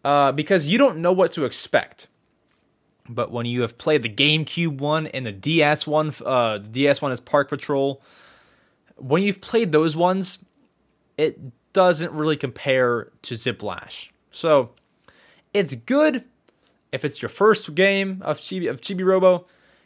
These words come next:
and it's bad if it's your, if you've been following the, the entire series and it's just terrible. Anyways,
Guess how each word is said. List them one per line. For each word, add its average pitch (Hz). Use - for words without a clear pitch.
and 147
it's 127
bad 160
if 147
it's 139
your, 123
if 110
you've 127
been 123
following 127
the, 120
the 117
entire 113
series 101
and 98
it's -
just -
terrible. 92
Anyways, 208